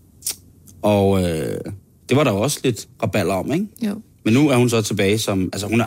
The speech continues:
Speaker 1: hun har besiddet så
Speaker 2: Men
Speaker 1: mange poster, altså, hvad har hun, jeg ved ikke, det er jo ikke, det hun ikke har været, vel?
Speaker 2: Men jeg synes simpelthen, igen, altså, nu er vi jo selv et medie, kan man sige, men
Speaker 1: Jo, jo.
Speaker 2: jeg synes simpelthen, det er utroligt, ikke? At, at nu har der lige været det her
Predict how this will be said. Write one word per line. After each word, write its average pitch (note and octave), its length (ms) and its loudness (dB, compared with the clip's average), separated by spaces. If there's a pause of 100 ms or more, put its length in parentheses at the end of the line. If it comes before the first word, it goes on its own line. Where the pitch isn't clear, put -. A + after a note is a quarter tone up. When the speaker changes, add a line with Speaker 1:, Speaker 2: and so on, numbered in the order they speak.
Speaker 1:
hun A#2 80 -2
har G#2+ 140 -2
besiddet G#2+ 340 -2
så A#2 60 4
Speaker 2:
Men A2 60 2
Speaker 1:
mange F2 180 -6
poster, G2 300 -8
altså, G2+ 160 -6
hvad G2+ 100 -4
har G2 120 -2
hun, G2+ 200 -2
jeg G2 120 0
ved G2 80 2
ikke, F2+ 120 -2
det - 60 -8
er F2+ 40 -4
jo F#2 60 -2
ikke, G2+ 120 -4 (100)
det G#2 80 0
hun G2 100 0
ikke G2 140 -2
har A2 60 -2
været, F#2+ 280 -2
vel? G2+ 80 -2
Speaker 2:
Men A2 100 -2
jeg A#3 120 4
synes B3+ 180 -2
simpelthen, G#3+ 600 0 (560)
igen, G#3 460 0
altså, G3 340 -4
nu A3 100 4
er G#3 120 2
vi G#3+ 120 -2
jo G3 60 -2
selv G3 300 -4
et F#3+ 120 -6
medie, - 280 -4
kan - 160 -8
man - 120 -4
sige, F3+ 360 -4
men F#3+ 180 2
Speaker 1:
Jo, E3+ 80 4
jo. A#2 140 2 (1400)
Speaker 2:
jeg G#3 80 -4
synes - 300 2
simpelthen, G3 380 -2
det - 80 -6
er G3 40 -4
utroligt, F#3+ 580 -6 (140)
ikke? A3 300 0
At, G3 100 0 (200)
at G3+ 160 -4
nu A#3+ 100 6
har A#3 80 4
der G3+ 100 0
lige G#3+ 160 2
været G#3 180 2
det G3+ 80 -2
her F3 80 -4